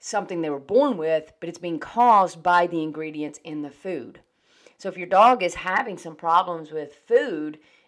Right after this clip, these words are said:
and having some G I upset or other issues such as skin, ears, itchy, licking their paws a lot, then we need to make sure that we are, are looking at the ingredients. The first thing you can do is simply change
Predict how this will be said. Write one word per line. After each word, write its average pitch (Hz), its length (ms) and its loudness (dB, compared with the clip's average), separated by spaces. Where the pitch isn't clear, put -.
and 175 140 -8
having 208 340 0
some 175 200 -10
G 165 220 -6
I 147 100 0
upset 151 640 -6
or 165 240 -4
other 165 380 -2
issues 165 540 -10
such 175 240 -12
as 165 100 -12
skin, 165 640 -8
ears, 165 580 -4
itchy, 170 640 -14
licking 175 460 -10
their 165 100 -6
paws 160 400 4
a 160 60 -6
lot, 156 420 0
then 190 520 -4
we 208 140 -2
need 208 180 -2
to 185 60 -4
make 170 240 0
sure 170 180 -6
that 165 120 -8
we 156 180 -8
are, 156 300 0
are 160 140 -4
looking 165 280 -6
at 147 100 -4
the 139 120 -6
ingredients. 135 720 -8
The 180 80 -12
first 233 300 2
thing 196 160 -2
you 196 60 -10
can 185 160 -10
do 175 180 -2
is 220 240 -4
simply 196 460 -8
change 165 600 -8